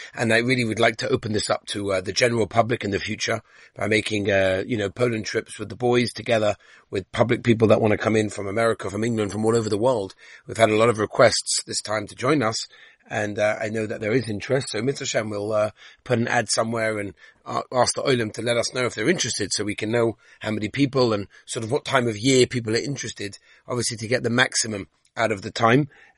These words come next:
And, uh, I'd love to do it. Maybe we can even do it this summer. Someone suggested maybe before Tisha B'Av, you know, during the three weeks or before the three weeks or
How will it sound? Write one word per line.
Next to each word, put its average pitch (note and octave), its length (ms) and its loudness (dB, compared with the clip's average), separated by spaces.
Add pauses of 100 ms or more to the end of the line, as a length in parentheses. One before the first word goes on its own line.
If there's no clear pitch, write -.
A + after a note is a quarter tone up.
And, A2+ 300 -2
uh, A#2+ 80 4
I'd A#2 140 4
love C#3 180 4
to B2+ 80 -12
do D#3 140 0
it. A2 100 4
Maybe A#2 220 0
we A2+ 60 -2
can A#2+ 120 -6
even A2 160 -2
do A2+ 120 -4
it G2+ 100 -8
this A2+ 120 -4
summer. A#2+ 320 -4
Someone G#2 260 -8
suggested G#2+ 440 -4
maybe G#2 220 -2
before G#2+ 340 -10
Tisha B2+ 260 -8
B'Av, G2+ 220 -4
you G#2 80 -8
know, G2+ 100 -6
during G#2 220 -6
the G#2 60 -4
three G#2+ 160 -6
weeks C#3+ 280 -2
or G2 40 -10
before G2 260 -6
the F3 100 -2
three C3 140 -6
weeks A#2+ 320 -4
or G#2 120 -4